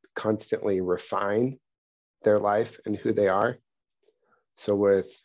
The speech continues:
I, I'm not an expert in ore refinery or, uh, metallurgy or anything. But the general concept, right? You don't just go and dig gold out of the,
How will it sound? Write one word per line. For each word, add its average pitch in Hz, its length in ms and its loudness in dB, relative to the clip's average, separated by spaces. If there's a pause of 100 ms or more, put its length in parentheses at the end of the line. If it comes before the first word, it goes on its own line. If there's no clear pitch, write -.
(120)
I, - 240 -6
I'm 104 120 0
not 101 200 2
an 92 60 2
expert 92 520 -2 (300)
in 92 400 -4 (380)
ore 104 280 6
refinery 90 720 -2
or, 80 260 -4 (280)
uh, - 140 -10
metallurgy 98 800 -2
or 104 80 -6
anything. - 400 -4 (720)
But 110 280 2 (580)
the 110 80 6
general 107 400 4
concept, 139 520 0
right? 107 160 2
You 101 140 -4
don't 107 220 2
just - 220 -10
go 101 140 2
and 92 200 -4
dig 104 280 -2 (240)
gold 101 420 -2
out 98 160 -4
of 87 140 -16
the, 90 360 0